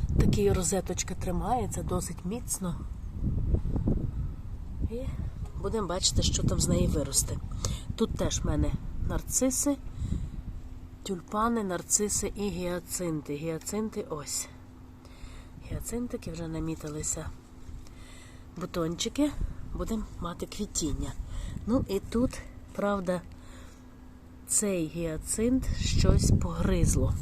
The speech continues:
Мабуть, якісь слимаки. Хоча слимаків я тут труїла.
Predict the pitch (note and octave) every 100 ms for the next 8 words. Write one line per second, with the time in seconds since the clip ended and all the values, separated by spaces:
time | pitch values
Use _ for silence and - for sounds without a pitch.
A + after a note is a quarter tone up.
0 | - D#3 D#3+ A3 - F3+ - F#3+ - -
1 | F3 E3+ F3 - D#3 C3+ - - - -
2 | - - - - - - B3 C4 G#3 F3
3 | E3+ - A#3 A#3+ F#3+ F#3+ G#3 G3+ G#3 -
4 | - - - - - - - - - -
5 | - - - - - - - G#3 F#3 F#3
6 | E3 D#3+ A#3+